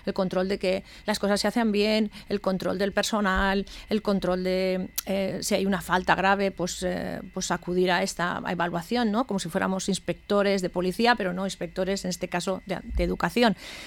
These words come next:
Pero hacemos otra gran función que creo que es gran desconocida y es una función mediadora y de asesoramiento. Nosotros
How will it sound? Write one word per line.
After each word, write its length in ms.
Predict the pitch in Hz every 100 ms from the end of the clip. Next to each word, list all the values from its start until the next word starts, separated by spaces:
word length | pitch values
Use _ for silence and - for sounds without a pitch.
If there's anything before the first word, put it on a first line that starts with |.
| - - - - -
Pero 220 | 247 233
hacemos 320 | 214 262 285
otra 200 | 269 269
gran 200 | 240 247
función 500 | 233 - 240 - 262
que 120 | 226
creo 180 | 196 208
que 80 | 214
es 80 | 214
gran 240 | 208 214
desconocida 600 | 196 - 190 185 254 254
y 80 | 220
es 100 | 202
una 100 | 196
función 320 | - 196 196
mediadora 520 | 185 175 180 185 202 208
y 60 |
de 100 | 196
asesoramiento. 760 | 180 175 175 170 185 185 180 180
Nosotros 400 | 170 180 202